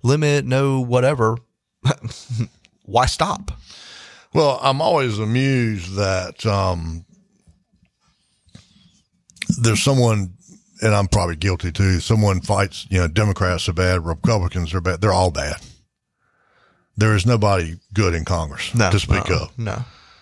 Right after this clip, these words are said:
Speaker 2: Uh, and the only way to stop that is, like I say, is to put term limits in. Um, did you know, for example, let's see some of these earmarks. Um,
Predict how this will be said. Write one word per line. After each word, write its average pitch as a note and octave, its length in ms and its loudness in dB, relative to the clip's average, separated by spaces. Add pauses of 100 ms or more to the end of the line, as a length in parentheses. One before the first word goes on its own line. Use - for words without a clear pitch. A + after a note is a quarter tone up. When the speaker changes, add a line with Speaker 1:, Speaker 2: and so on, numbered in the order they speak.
(200)
Speaker 2:
Uh, E2+ 320 -2
and F#2+ 200 0
the G2+ 40 4
only G#2+ 200 2
way G2+ 120 2
to E2 80 -6
stop F2+ 360 0
that E2+ 180 2
is, D#2 120 -4
like D#2+ 140 0
I - 40 -12
say, F#2 180 -2
is E2+ 340 -2
to D#2+ 80 -10
put - 240 -4
term F2+ 240 0
limits D#2 420 -6
in. E2 280 -2 (760)
Um, F#2 720 2
did B2+ 180 2
you A#3+ 80 0
know, D#3+ 180 4
for C3 140 -2
example, B2 460 -2
let's - 160 -2
see D#3+ 160 2
some B2+ 240 2
of A2 80 2
these G2+ 360 0
earmarks. F2 840 -4
Um, F#2 760 0